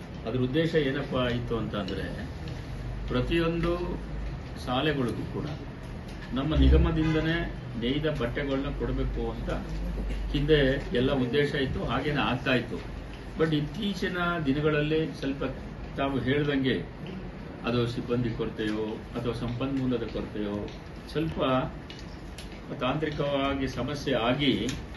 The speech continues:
ಈಗ ಸಾಕಷ್ಟು ಕಡೆ ನಾವು ಕೊಡೋಕ್ಕಾಗ್ತಾ ಇಲ್ಲ. ಆದ್ರೆ ನಮ್ಮ ಉದ್ದೇಶ ಸರ್ಕಾರಿ ಶಾಲೆಗೆ ಈ ರಾಜ್ಯ ವ್ಯಾಪ್ತಿ ಒಳಪಡುವ ಎಲ್ಲ ಶಾಲೆಗಳಿಗೂ ಕೂಡ ನಮ್ಮ ನಿಗಮದ ವತಿಯಿಂದನೇ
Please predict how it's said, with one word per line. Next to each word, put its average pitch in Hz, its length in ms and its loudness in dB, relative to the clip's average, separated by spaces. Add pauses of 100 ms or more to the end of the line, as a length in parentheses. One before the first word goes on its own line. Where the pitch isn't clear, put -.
(200)
ಈಗ 156 60 2
ಸಾಕಷ್ಟು 151 460 -2
ಕಡೆ 156 180 2
ನಾವು 143 140 -2
ಕೊಡೋಕ್ಕಾಗ್ತಾ 101 560 -2
ಇಲ್ಲ. 87 160 -4 (440)
ಆದ್ರೆ 107 640 4 (640)
ನಮ್ಮ 135 140 2
ಉದ್ದೇಶ 165 380 2 (960)
ಸರ್ಕಾರಿ 170 600 2
ಶಾಲೆಗೆ 151 760 2 (760)
ಈ 139 200 2
ರಾಜ್ಯ 123 400 2
ವ್ಯಾಪ್ತಿ 135 420 0
ಒಳಪಡುವ 135 500 2
ಎಲ್ಲ 135 540 2
ಶಾಲೆಗಳಿಗೂ 127 540 0
ಕೂಡ 113 240 -4 (680)
ನಮ್ಮ 123 260 0
ನಿಗಮದ 139 420 0
ವತಿಯಿಂದನೇ 135 920 0